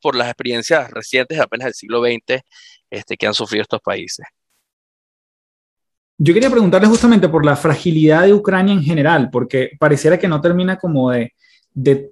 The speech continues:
Speaker 2: tomar como una posición que sea como muy sólida para ellos. Cada cierto tiempo su, su seguridad desde todo punto de vista es frágil. Recuerdo el dos mil trece, eh, creo que fue el año donde también hay un intento de entrar a la otan,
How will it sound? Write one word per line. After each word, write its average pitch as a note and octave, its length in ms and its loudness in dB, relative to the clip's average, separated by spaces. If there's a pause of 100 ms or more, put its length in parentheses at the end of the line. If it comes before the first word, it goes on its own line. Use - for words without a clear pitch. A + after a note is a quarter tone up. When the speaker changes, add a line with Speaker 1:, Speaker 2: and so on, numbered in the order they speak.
Speaker 2:
tomar D#3 560 2
como F3+ 240 0
una F#3 200 0
posición D#3+ 1040 0
que C#3+ 160 0
sea F#3+ 440 2
como D#3+ 220 4
muy F#3 300 8
sólida A3 480 4
para C#3+ 240 2
ellos. D3+ 240 2
Cada E3+ 200 2
cierto G3+ 360 2
tiempo F#3+ 600 2
su, D3 300 -2
su D3+ 160 -6
seguridad D3 440 2
desde F3+ 120 2
todo G3 180 2
punto F#3 240 0
de D#3+ 80 6
vista D3 260 0
es C#3+ 60 -6
frágil. B2+ 600 0
Recuerdo C#3+ 400 2
el F3+ 80 -2
dos E3 100 0
mil D#3 220 0
trece, E3+ 400 2 (440)
eh, C3 280 0
creo D3 200 4
que E3 100 -4
fue D3+ 180 2
el D#3 60 6
año E3+ 280 2
donde D3 580 2
también E3+ 480 4
hay F#3+ 140 6
un F3+ 80 6
intento G3 560 4
de F3 60 0
entrar D3+ 220 2
a E3+ 80 4
la F#3 100 4
otan, E3+ 580 4